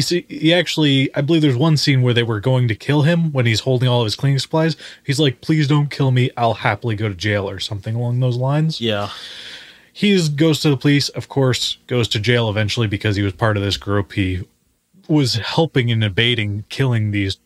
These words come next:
Speaker 1: teenage kids or twenty-something-year-old kids. So he goes to jail, and then so many years later, he gets out. Of course, he doesn't have a job. Nobody wants to hire an ex-neo-Nazi. Come on, would you really want to?
Speaker 2: Nah, not really.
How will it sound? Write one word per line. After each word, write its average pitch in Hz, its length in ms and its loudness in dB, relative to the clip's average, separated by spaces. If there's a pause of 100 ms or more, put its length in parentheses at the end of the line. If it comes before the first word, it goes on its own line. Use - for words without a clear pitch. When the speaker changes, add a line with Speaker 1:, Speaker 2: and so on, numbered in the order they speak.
Speaker 1:
teenage 104 420 -2
kids 107 340 -2
or 98 220 -2 (220)
twenty-something-year-old 104 880 -2
kids. 120 320 0 (800)
So 151 160 0
he 131 160 2
goes 143 240 4
to 135 100 -2
jail, 135 420 2 (240)
and 131 140 2
then 165 440 4 (240)
so - 200 0
many 139 160 4
years 120 260 2
later, 107 380 0 (140)
he - 140 -6
gets 113 260 0
out. 107 240 0
Of - 120 -18
course, 120 240 -2
he 123 100 -2
doesn't 120 220 2
have 113 120 0
a 104 40 -4
job. 104 340 0
Nobody 147 320 2
wants 98 240 -4
to - 60 -6
hire 95 220 0
an 87 80 -6
ex-neo-Nazi. 98 920 -4
Come 104 220 -6
on, 90 180 -10
would 131 200 -6
you 160 60 2
really 147 220 4
want 139 300 2
to? 139 120 0 (120)
Speaker 2:
Nah, 95 400 -12
not 98 220 -10
really. 92 260 -10